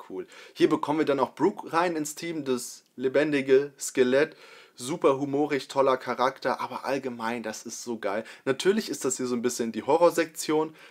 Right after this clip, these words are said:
die sich aber auch nicht zu ernst nimmt. Also man hat hier enorm viel Spaß drin, wie in der gesamten Reihe an sich. Viele tolle Charaktermomente, auch wieder in Bezug auf Sanji muss ich direkt dran denken.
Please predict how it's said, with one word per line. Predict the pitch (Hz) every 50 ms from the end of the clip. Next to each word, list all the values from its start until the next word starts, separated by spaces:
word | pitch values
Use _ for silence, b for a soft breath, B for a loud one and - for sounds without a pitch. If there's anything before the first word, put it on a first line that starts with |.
| B B
die | 156 160
sich | 160 156 156 - -
aber | 139 135 147
auch | 131 139 135 - -
nicht | - 127 135 131 - - _ -
zu | - - 131 131 -
ernst | 107 110 110 110 110 - -
nimmt. | 107 101 -
Also | - 113 117 117
man | 123 123 117 120 123
hat | 123 120 -
hier | 131 127 120 -
enorm | 135 139 127 123 135 139 135 139
viel | - 123
Spaß | 113 - - - 117 113 - -
drin, | - 120 117 117 110
wie | 117 113
in | - 120 120 117 113
der | 117 113
gesamten | 113 - 120 107 - - 110 120 117 - _ - 120 113
Reihe | 101 98 98 104 113 113 107 -
an | - 107 107 107
sich. | 101 113 120 123 - B B B B B B B
Viele | - - 147 160 180 190 175 -
tolle | - - 147 156 165 156
Charaktermomente, | 151 - 139 123 120 131 151 - - 143 135 135 135 131 131 131 131 127 - 123
auch | - 127 131 -
wieder | - 131 131 117
in | 120 127
Bezug | 123 117 - - 131 127 131
auf | 127 113 -
Sanji | - 120 120 117 - - 135
muss | 131 127 123 -
ich | 127 117 -
direkt | 127 123 - 123 117 - - -
dran | 117 113 117 113
denken. | 120 113 113 113 113 - 120 117